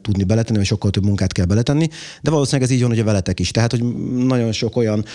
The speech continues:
történet van az életben, ami nem pusztán üzleti alapon megfogható. Ezt nagyon sokan pusztán üzleti alapon akarják megfogni, de bele is buknak szerencsére, és akkor így meg vagyunk mi,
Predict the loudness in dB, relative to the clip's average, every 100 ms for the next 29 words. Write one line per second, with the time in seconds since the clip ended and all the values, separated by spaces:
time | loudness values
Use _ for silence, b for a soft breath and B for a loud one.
0 | B B -2 0 0 0 0 2 2 2
1 | 2 2 2 2 0 0 -4 -2 0 0
2 | 0 0 0 0 0 0 -2 -2 -2 -2
3 | 0 0 -2 B B B B _ _ _
4 | _ _ _ _ _ _ _ -2 -2 0
5 | 0 0 0 -2 0 0 0 2 2 2
6 | 0 0 0 0 -2 0 -2 0 0 0
7 | -4 -18 _ _ _ _ -4 -2 0 0
8 | 0 0 0 0 0 0 2 2 0 0
9 | 0 2 2 2 0 0 0 2 2